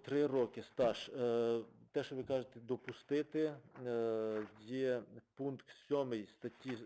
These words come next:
е, двадцять один п'ять, який говорить про те, що особа, це є, е,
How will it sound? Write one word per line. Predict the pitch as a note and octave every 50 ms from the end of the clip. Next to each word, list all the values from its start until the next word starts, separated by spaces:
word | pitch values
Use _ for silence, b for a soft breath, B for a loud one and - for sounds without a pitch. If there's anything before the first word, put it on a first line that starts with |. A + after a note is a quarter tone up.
| _ -
е, | A#2 A2 A2 G#2+ G#2 G#2+ G#2 G#2 G2 F#2
двадцять | G2+ B2 A#2+ - - - -
один | C3 A#2 G#2+ B2+ B2 A2+ G#2 - _
п'ять, | - G#2 A2 B2+ C3+ C#3+ D#3 D#3 - - B B B B B B B B B B B B B B B B B B -
який | A#2+ A2+ - - - C#3 C#3+ D3 C#3+ C3 - - - -
говорить | - C3+ B2+ B2 C#3+ C#3+ C3 A#2 A2 G2
про | - - - B2
те, | - - C3+ C3+ B2+
що | - - - - - -
особа, | C3+ B2 - - - D3+ D3 C#3 A#2 A2 G#2 F#2 - - _ _ _ _ _ _ _ -
це | C3+ C3 C3 B2+ C3 A#2 -
є, | - B2+ C#3 D3 D3+ D3 C#3+ - - B2+
е, | A#2+ A#2 A#2 A2+ A2+ A2+ A2+ A2+ A2 G#2+ G#2+